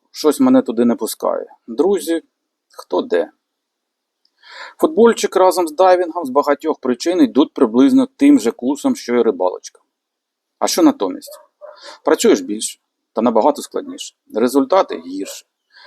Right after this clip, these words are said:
Інформація більшою мірою негативна, безперервним потоком. Відключитися неможливо, треба бути постійно в курсі, особливо в нашому регіоні. Як наслідок,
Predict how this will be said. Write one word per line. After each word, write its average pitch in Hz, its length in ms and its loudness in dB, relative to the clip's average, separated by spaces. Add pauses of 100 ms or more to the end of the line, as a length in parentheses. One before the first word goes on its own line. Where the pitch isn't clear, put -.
(100)
Інформація 170 720 0
більшою 123 400 0
мірою 117 260 2
негативна, 101 600 -4 (280)
безперервним 120 760 2
потоком. - 480 -10 (200)
Відключитися 269 680 -2
неможливо, 98 680 0
треба 113 200 2
бути 123 240 0
постійно 151 500 2
в - 120 -4
курсі, 117 480 -6 (340)
особливо 127 480 2
в 113 60 0
нашому 107 460 2
регіоні. 95 420 -10 (800)
Як 196 260 2
наслідок, 127 640 0